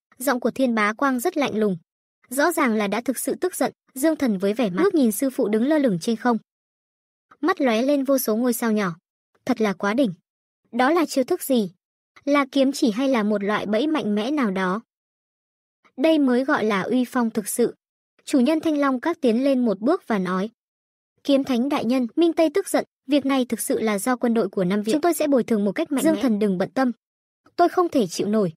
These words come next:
Nói xong, Thiên Bá Quang hoàn toàn không để ý đến đối phương nữa, mà là nhìn chằm chằm vào Dương Thần với ánh mắt không thiện cảm. Con khỉ nhỏ này nhảy nhót ghê nhỉ, về nhà viết cho ta mười bản kiểm điểm,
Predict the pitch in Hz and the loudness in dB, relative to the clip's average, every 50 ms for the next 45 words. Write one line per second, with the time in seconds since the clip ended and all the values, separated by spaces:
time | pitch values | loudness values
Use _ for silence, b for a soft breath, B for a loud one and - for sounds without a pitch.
0 | _ _ _ _ _ _ _ _ _ _ - 254 262 247 262 269 - 320 311 302 | _ _ _ _ _ _ _ _ _ _ -4 -2 0 0 0 0 0 0 0 0
1 | 277 - _ _ _ _ _ - - 349 320 302 269 254 254 262 320 302 285 269 | -2 -4 _ _ _ _ _ -2 0 2 2 2 2 2 0 0 0 0 0 0
2 | 240 247 208 196 220 208 196 - 285 285 262 240 196 - 202 208 226 214 220 220 | 0 -2 -2 0 -2 -2 -2 -2 -2 -2 0 0 0 0 0 -2 0 0 0 0
3 | 226 233 220 - - 262 226 214 214 233 339 - - 285 285 277 277 269 269 269 | 0 0 0 0 0 0 0 0 0 0 -2 0 0 0 2 2 2 2 2 2
4 | 240 226 - 220 208 233 226 208 196 208 196 202 277 269 - 240 208 185 185 202 | 2 2 0 -2 -2 0 -2 -2 0 -2 0 0 0 0 0 0 -2 0 0 -2
5 | - - 208 220 285 381 - - 294 240 - 233 - - - 339 320 - 302 220 | -2 -2 -2 0 -2 -2 -2 -2 -4 -2 -2 -2 -2 0 0 0 0 0 0 0
6 | 202 220 202 185 190 208 202 196 196 208 190 180 226 294 339 - 262 254 240 226 | 0 0 -2 0 0 -2 -2 0 -2 -2 -2 -2 -2 -4 -4 -2 0 0 0 0
7 | 220 208 170 - _ _ _ - 247 269 262 240 240 233 220 339 392 - - 294 | 0 -2 -4 -6 _ _ _ -2 2 2 4 4 2 2 2 0 0 0 0 -2
8 | 240 - 254 247 226 214 202 190 202 190 165 - 208 185 175 214 196 | -2 0 0 0 0 0 0 0 -2 -2 -4 -2 -2 -2 0 0 -2